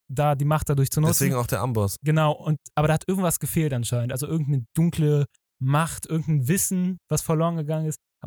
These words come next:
Speaker 1: meinte er,
Speaker 2: Ja,
Speaker 1: hätte
Speaker 2: oder
Speaker 1: gefehlt.
Speaker 2: irgendein Material vielleicht.
Speaker 1: Oder irgendein Material. Und da meinte er,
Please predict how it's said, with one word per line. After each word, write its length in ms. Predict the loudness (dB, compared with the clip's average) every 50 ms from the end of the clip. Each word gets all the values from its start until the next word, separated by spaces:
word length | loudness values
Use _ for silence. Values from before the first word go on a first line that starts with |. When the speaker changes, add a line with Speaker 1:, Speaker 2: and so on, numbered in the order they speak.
| -20 -10
Speaker 1:
meinte 300 | -4 0 0 0 0 0
er, 100 | 0 0 2
Speaker 2:
Ja, 60 | 2 2
Speaker 1:
hätte 140 | 2 2
Speaker 2:
oder 200 | 2 2 4 2
Speaker 1:
gefehlt. 300 | 2 2 2 0 -2 -4 -6
Speaker 2:
irgendein 380 | -10 -6 -4 -2 -2 -2 -2 0
Material 480 | -2 -2 -2 -2 -2 -2 0 0 -2
vielleicht. 240 | -2 -4 -6 -2 -2
Speaker 1:
Oder 140 | -2 -2 0
irgendein 240 | 0 0 0 0 0
Material. 560 | -2 -2 0 0 0 0 2 0 0 -2 -4 _ _ _ _ _ _ _ _ _ _ _ _ _ _ _ _ _ _ -20 _ _
Und 120 | 2 4 4
da 60 | 4
meinte 280 | 4 2 2 0 0
er, 200 | 0 2 0 0